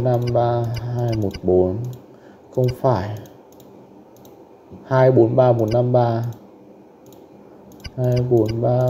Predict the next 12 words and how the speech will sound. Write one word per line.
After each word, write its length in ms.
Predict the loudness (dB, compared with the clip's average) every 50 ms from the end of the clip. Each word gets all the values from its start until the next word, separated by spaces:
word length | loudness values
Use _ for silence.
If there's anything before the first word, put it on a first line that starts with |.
| -2 -2
một 160 | -2 -4 -4 -6 -8 -10
năm 160 | -8 -8 -6 -6 -4 -4
ba 360 | -4 -4 -4 -4 -4 -6 -6 -8 -12 -16 -20 -20 -20 -20 -20 -20 -20 -20 -20 -20 -20 -20 -20 -18 -10
không 120 | -8 -8 -8 -10 -12
phải. 240 | -12 -12 -12 -12 -14 -14 -16 -18 -20 -20 -20 -20 -20 -20 -20 -20 -20 -20 -20 -20 -20 -20 -20 -18 -6 -2
Thế 120 | -2 -2 0
thì, 280 | 2 4 4 6 6 6
ờ, 280 | 6 6 6 6 4 2 0
chỉ 160 | -4 -8 -8 -6 -6
còn 160 | -6 -8 -8 -6
cách 180 | -2 -2 -2 -4 -4 -14 -20 -20 -20 -20 -16 -10
là 460 | -4 0 2 2 4 4 2 0